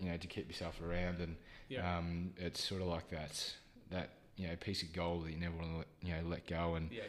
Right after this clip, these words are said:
Speaker 2: definitely.
Speaker 1: um, it really ignites everything in you.
Speaker 2: Yeah.
Speaker 1: Um, which is pretty amazing. So I, I can't wait for you to have a baby.
Speaker 2: Yeah, I can't wait.
Speaker 1: <laughs>
Speaker 2: It's coming pretty quick now. Like,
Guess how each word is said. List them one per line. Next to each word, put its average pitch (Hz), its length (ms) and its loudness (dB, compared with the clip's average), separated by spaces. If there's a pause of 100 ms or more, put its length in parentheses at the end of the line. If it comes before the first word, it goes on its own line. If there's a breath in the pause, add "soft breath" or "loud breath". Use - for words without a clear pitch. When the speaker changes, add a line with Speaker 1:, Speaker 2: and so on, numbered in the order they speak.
Speaker 2:
definitely. 117 340 -6
Speaker 1:
um, 85 580 4
it 92 60 2
really 87 320 4
ignites 80 540 0
everything 82 400 0
in 85 180 4
you. 80 180 2 (220)
Speaker 2:
Yeah. 120 180 0 (280)
Speaker 1:
Um, 80 280 0 (760 loud breath)
which 95 140 -4
is 90 60 0
pretty 85 180 2
amazing. 80 380 4
So 85 360 4
I, 90 220 2
I 104 40 4
can't 80 240 -2
wait 80 180 0
for - 100 -8
you 87 100 0
to 95 60 2
have 85 80 0 (100)
a - 40 -12
baby. - 180 -12
Speaker 2:
Yeah, 117 140 0 (180)
I - 40 2
can't 123 380 2
wait. 131 180 6 (180)
Speaker 1:
<laughs> - 160 0
Speaker 2:
It's - 80 -6
coming 160 280 6
pretty 147 240 4
quick 143 260 2
now. 135 220 6
Like, 131 180 6